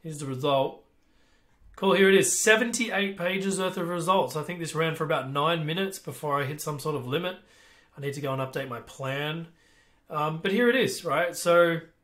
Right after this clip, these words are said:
all of these people, here's their email addresses. I wasn't doing a phone search on this one, I don't think. Um, oh no, I was doing a phone search. There we go. So emails, phone numbers, business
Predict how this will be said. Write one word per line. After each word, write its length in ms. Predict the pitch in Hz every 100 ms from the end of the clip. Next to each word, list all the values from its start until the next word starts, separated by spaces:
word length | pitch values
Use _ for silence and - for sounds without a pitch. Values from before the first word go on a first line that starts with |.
| _ _ _ -
all 220 | 160 208
of 40 |
these 160 | 226 208
people, 600 | 190 196 196 208 208 - _ _
here's 300 | _ 143 151
their 180 | 147 151
email 320 | 175 175 175
addresses. 480 | 170 175 180 185 185
I 80 | 151
wasn't 280 | 127 143 139
doing 200 | 139 127
a 60 |
phone 280 | 120 143 151
search 280 | 147 156 147
on 140 | 143 143
this 220 | 156 -
one, 360 | 156 151 151 151 _ _ _ _
I 80 | -
don't 240 | 131 151 131
think. 600 | - 151 190 202 - - _ _ _ _ _
Um, 520 | 127 127 123 120 120 - _ _ _ _ _ _ _ _ _ _
oh 100 | 214
no, 180 | 214 214
I 80 | 220
was 100 | 208
doing 200 | 185 143
a 20 |
phone 240 | 143 135
search. 300 | 127 120 -
There 120 | 160
we 100 | 160
go. 200 | 160 170
So 320 | 123 - 139 123 - _ -
emails, 480 | 156 170 170 165 -
phone 220 | 165 175
numbers, 260 | 175 143 113
business 720 | - 208 208 226 202 -